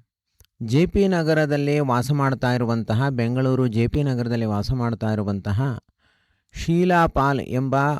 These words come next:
ಒಬ್ಬ ರಾಯರ ಭಕ್ತರ ಸಾಧನೆಯನ್ನು ನಾವು ತಿಳಿದುಕೊಳ್ಳೋಣ.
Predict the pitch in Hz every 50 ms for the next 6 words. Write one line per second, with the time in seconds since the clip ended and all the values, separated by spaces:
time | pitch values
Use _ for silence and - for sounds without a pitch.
0 | - - - - 113 123 117 120 139 131 123 107 107 117 117 123 139 156 151 139
1 | 135 123 107 90 - 156 151 147 - - 180 165 151 147 147 151 151 - - -
2 | - - - 120 123 143 131 127 156 147 135 123 131 143 160 135 120 123 131 120
3 | 135 123 120 113 120 117 - 113 110 104 101 92